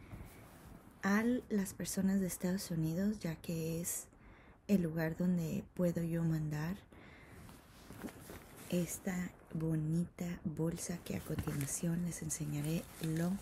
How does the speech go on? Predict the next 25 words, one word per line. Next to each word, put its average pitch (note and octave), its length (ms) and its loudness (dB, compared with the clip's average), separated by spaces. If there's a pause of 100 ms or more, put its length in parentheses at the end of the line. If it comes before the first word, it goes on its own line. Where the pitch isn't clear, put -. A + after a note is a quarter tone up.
(260)
que F3+ 100 -4
trae D3+ 420 0 (240)
adentro. C#3+ 540 -4 (380)
Y A3+ 260 8
en G#3 160 8
caso F#3 360 2
de F3+ 140 2
que D#3 260 0
el D#3 80 0
ganador D3 560 0
sea D3+ 300 -2
una D3+ 220 2
persona D#3 640 0 (460)
de D#3 300 6
México, F3+ 680 6 (680)
para G3+ 420 6
recibir E3+ 760 4 (120)
el E3 200 2
premio F#3 640 6 (140)
en G3+ 340 10
efectivo F3 800 4
deberá D#3 640 4 (440)
tener D3+ 540 6 (540)
una E3+ 240 8
cuenta E3 560 2